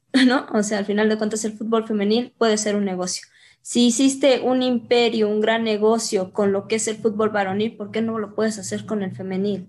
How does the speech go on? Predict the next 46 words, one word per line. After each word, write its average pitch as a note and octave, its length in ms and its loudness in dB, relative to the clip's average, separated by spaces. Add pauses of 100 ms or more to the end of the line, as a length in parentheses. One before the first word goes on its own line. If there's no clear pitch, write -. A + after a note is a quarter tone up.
no? G#3 320 -4 (320)
O - 60 -14
sea, A3+ 200 0
quizá, D4 600 2
obviamente, B3+ 400 2
va B3 60 6
a B3 100 -2
tardar A#3 320 2
todavía A3 220 2
a - 20 4
romper, G#3+ 520 0
este, G3 480 -4
ciertas G3+ 840 0 (300)
ideas, A3+ 640 4
ideologías G#3+ 720 0
en G#3 160 0
algunos, G#3+ 580 2 (180)
en A3 180 0
algunas B3+ 340 4
regiones, G#3+ 560 0
en G3 120 -6
algunos A3 340 0
países, - 500 -4 (420)
pero A#3 200 6
ya B3 180 6
es B3+ 120 2
mínimo, A3 380 2
¿no? A#3+ 220 0
Yo B3+ 120 0
creo A#3+ 140 -4
que A#3 120 -2
va A3 140 -2
creciendo G#3+ 600 0 (120)
y, B3 500 0
eh, G#3 400 4
en G#3+ 140 -2
un A#3+ 120 -6
par B3+ 200 2
de A#3+ 80 0
años, B3+ 260 -6
pues, A#3+ 160 -6
obviamente, A#3+ 640 0
tener A3 280 0
dos, A#3 320 0
dos G#3+ 220 0
champions, G#3 760 -4